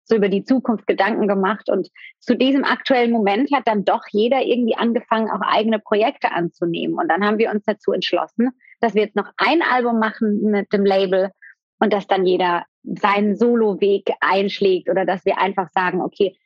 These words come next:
wir hatten jetzt eine schöne Zeit, es waren vier Jahre, aber es hat sich wirklich angefühlt, als wären es irgendwie fünf, sechs, sieben.“ Und dann haben wir, das war ja dann echt noch ein ganz, ganz, ganz schön langer Moment bis zu diesem Tag, an dem wir dann gesagt haben, wir hören auf.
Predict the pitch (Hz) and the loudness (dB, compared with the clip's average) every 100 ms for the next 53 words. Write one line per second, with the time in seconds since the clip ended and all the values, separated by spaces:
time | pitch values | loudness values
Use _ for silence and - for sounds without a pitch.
0 | _ 226 202 202 202 190 202 180 202 196 | _ -2 -2 0 -2 0 -4 -2 0 -2
1 | 190 285 285 277 240 - 220 220 - 262 | -2 -2 0 0 -2 -2 0 0 0 0
2 | 262 226 214 202 196 214 202 220 202 - | 2 0 0 -2 -2 -6 -4 -4 -4 -4
3 | 208 202 - 208 185 - 190 185 180 185 | -2 -2 -2 -2 -2 0 -2 0 -2 -2
4 | - 226 208 226 196 - 262 233 202 254 | 2 0 2 -2 -2 0 0 2 -2 -4
5 | - - - - - 240 214 196 190 226 | -8 -18 -16 -16 0 0 2 0 0 0
6 | 220 226 226 226 226 220 _ _ - 180 | 0 0 2 2 2 -2 _ _ -8 -2
7 | 190 185 202 196 170 180 208 202 185 190 | 0 2 2 0 -2 -4 -2 -2 0 -2
8 | 180 - 196 190 - 202 196 220 202 190 | -4 -4 -2 -2 -2 -2 0 0 2 0
9 | 185 180 175 - 190 190 214 254 - 269 | 0 0 -2 -2 0 2 2 2 0 -2
10 | 277 - _ - 233 240 220 214 208 226 | -2 -6 _ 0 2 4 2 0 -2 -2
11 | 208 208 - 190 190 190 185 180 180 180 | -2 -2 -2 0 0 0 0 -2 -4 -2
12 | 175 - 185 175 - - 202 185 175 170 | -4 -2 -2 -2 -4 -4 -2 0 -2 -2
13 | 170 180 | 0 -2